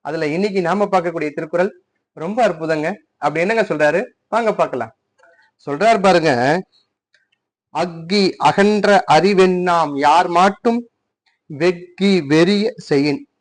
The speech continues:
ஆகா, ரொம்ப அற்புதங்க. யாராலங்க இப்படி சொல்ல முடியும்? சொல்றாரு பாருங்க, நமக்கு பல நூல்களை, பல புத்தகங்களை படித்து உணரக்கூடிய அந்த நுண்ணிய அறிவை இறைவன் கொடுத்திருக்கிறான்.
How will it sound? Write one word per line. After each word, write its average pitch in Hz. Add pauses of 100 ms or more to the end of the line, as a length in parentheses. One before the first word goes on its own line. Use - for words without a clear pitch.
(260)
ஆகா, 147 (360)
ரொம்ப 202
அற்புதங்க. 165
யாராலங்க 240
இப்படி 147
சொல்ல 151
முடியும்? 147 (540)
சொல்றாரு 208
பாருங்க, 180 (380)
நமக்கு 185
பல 180
நூல்களை, 190 (380)
பல 180
புத்தகங்களை 196 (480)
படித்து 214
உணரக்கூடிய 196
அந்த 151
நுண்ணிய 233
அறிவை 190
இறைவன் 185
கொடுத்திருக்கிறான். 170